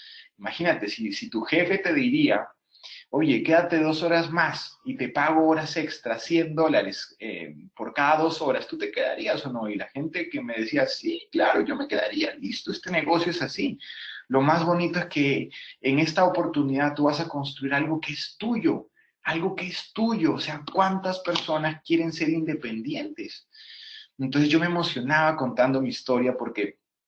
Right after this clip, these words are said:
yo estaba en una, en un momento, en un momento de, de, de éxtasis y de emoción de iniciar mi primer negocio,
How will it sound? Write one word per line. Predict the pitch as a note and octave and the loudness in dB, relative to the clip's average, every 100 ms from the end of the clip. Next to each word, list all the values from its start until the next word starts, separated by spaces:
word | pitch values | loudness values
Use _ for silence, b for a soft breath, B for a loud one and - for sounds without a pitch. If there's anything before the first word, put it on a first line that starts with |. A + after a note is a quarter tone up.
| _ _ _ - - | _ _ _ -12 -8
yo | A#2 C3+ | -2 0
estaba | C3 C3+ D#3 - - | 4 6 6 4 -4
en | C#3 B2 B2+ | -2 -2 0
una, | C#3 D3 D3 C#3 | 2 4 2 0
en | B2 | -6
un | C3+ C#3+ | -4 -2
momento, | C#3+ C#3+ C#3+ C#3 D3 D3 B B B B | 0 0 -2 -2 -4 -4 B B B B
en | A#2 C3 | -10 -8
un | C3 | -2
momento | C#3 C#3+ C#3+ D3+ D#3+ | 0 2 2 4 6
de, | C#3+ A#2+ - B2 | 6 4 0 -4
de, | A#2+ A2+ A2 G#2+ | -4 -4 -6 -8
de | A#2 A2+ C3+ | -6 -2 0
éxtasis | D3+ - - - - G#2+ G#2 - | -2 -4 -8 -12 -10 -10 -10 0
y | C3+ | 2
de | A2+ | 2
emoción | G2+ F#2+ - C#3+ A#2+ A#2 - B B B B | 0 -4 -2 2 2 0 -6 B B B B
de | B2 C3 | 2 4
iniciar | B2 A#2+ - C#3+ D3 D3 | 4 0 0 6 6 6
mi | C#3 A#2 | 0 -2
primer | A2 G#2+ B2 C3 B2+ | -4 0 2 2 0
negocio, | A2+ G#2+ G#2+ A2+ - B2 B2+ | -6 -4 -2 -2 -2 -6 -6